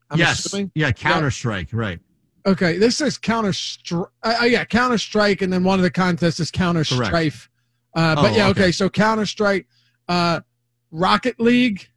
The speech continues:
Speaker 1: is
Speaker 2: Yeah.
Speaker 1: another one. Are you familiar with Rocket League?
Speaker 2: I think it's basically like soccer, but you, it's robots that are kicking the ball around?
Speaker 1: Correct. It's
Speaker 2: Okay.
Speaker 1: ridiculous.
Speaker 2: Now, is that hard to play?
Speaker 1: I don't know. I, I, I, I, my,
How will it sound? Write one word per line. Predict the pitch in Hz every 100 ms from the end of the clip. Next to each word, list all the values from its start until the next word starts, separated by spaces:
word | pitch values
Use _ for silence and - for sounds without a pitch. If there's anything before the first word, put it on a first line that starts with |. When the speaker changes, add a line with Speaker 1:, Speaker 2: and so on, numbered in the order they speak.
| _ _ _
Speaker 1:
is | 185
Speaker 2:
Yeah. | 160
Speaker 1:
another | 156 208
one. | 220
Are | 214
you | 220
familiar | 214 254 247 254
with | 226 156
Rocket | 170 196 254 226
League? | 247 262 202 -
Speaker 2:
I | 175 175
think | 214 220
it's | 190 -
basically | 170 170 - 143 156
like | 143 139
soccer, | 107 - 151 151 - 165
but | 123 135 -
you, | 135 - -
it's | 131 113
robots | 101 143 151 156 156 -
that | 123
are | 110
kicking | 151 143 135
the | 110
ball | 117 127 156
around? | 165 165 190
Speaker 1:
Correct. | 170 226 185 131 - _
It's | 208 -
Speaker 2:
Okay. | 220
Speaker 1:
ridiculous. | 180 202 107 90 73 _ - _ -
Speaker 2:
Now, | 147
is | 147 170 147
that | 156
hard | - 151 170 160
to | 117
play? | - 139 247 339 - -
Speaker 1:
I | 208
don't | 254 277
know. | 277 208 131 -
I, | 185 - - - -
I, | 196 196 208 214
I, | 202 165 -
I, | 170 160 - _ _ _
my, | 185